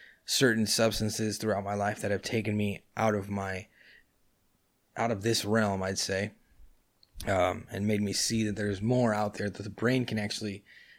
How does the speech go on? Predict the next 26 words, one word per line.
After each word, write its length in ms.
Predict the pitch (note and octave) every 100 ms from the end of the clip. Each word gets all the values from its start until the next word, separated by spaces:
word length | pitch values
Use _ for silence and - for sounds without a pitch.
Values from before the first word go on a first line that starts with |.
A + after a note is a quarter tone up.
| _ -
go 160 | A#2+
somewhere, 380 | A#2+ G#2 F2+ F#2
that 80 | F#2+
your 100 | F#2+
consciousness 560 | - A2 A2+ G#2+ G#2 -
can 160 | G2
go 200 | G2 A2+
somewhere, 500 | A2+ G2+ - G2 A2 _ _ - - -
it 140 | - -
seems. 520 | G#2+ G2 G#2+ - - -
And 520 | A2 G#2+ G2+ G2+ - _ - - _ _ _ _ _ _ - -
I 40 |
wanna 220 | B2 C3+
see 200 | B2+ B2
if 120 | A#2+ A#2
I 80 |
could 160 | A#2 G2+
do 160 | A2+ B2
that 200 | A#2+ G#2+
without 300 | A2 G#2+ G#2+
anything, 540 | B2 A2 F#2 - -
right? 240 | A2 G#2 G#2+
Just 360 | A2 G#2+ - - - - _ _ _ _ _ - - - _ _ _
myself 720 | G#2 G#2 G#2 - A2+ A2+ - - _
in 140 | A2+ G#2+
peace 540 | B2 A#2+ A#2 - -